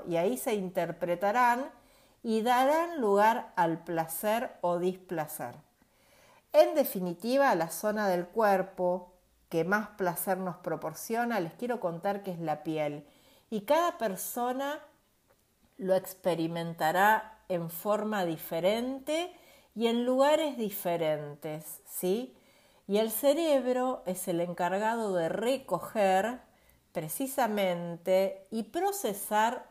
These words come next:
la información recibida, haciendo que conscientes las sensaciones y dándoles un significado,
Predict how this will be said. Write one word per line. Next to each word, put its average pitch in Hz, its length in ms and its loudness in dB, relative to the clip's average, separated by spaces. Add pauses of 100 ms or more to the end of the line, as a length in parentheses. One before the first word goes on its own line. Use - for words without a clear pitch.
la 170 180 0
información 165 1080 -4
recibida, 143 840 -6 (380)
haciendo 285 600 0
que 285 180 0
conscientes 220 800 -2
las 165 220 -2
sensaciones 247 1040 -4 (640)
y 254 160 0
dándoles 277 840 4
un 214 200 -4
significado, 165 1120 -4